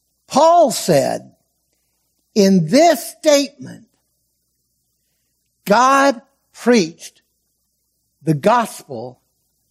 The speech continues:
to Abraham in advance. I like somebody said, "This is the gospel before the gospel."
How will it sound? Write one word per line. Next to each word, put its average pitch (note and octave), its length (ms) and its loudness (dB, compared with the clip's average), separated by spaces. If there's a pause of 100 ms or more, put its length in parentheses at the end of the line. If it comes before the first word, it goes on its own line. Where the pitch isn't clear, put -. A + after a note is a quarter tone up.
(200)
to G3+ 200 -2
Abraham C3+ 880 0 (360)
in C#3+ 160 -4
advance. C3 440 -2 (1500)
I D#3 60 -4
like D#3+ 240 2
somebody E3 280 -2
said, D3+ 260 -2
"This F3 220 0
is D#3+ 140 -4
the D3 80 -6
gospel E3 500 -2
before F3 460 -2
the B2+ 120 -12
gospel." - 560 -20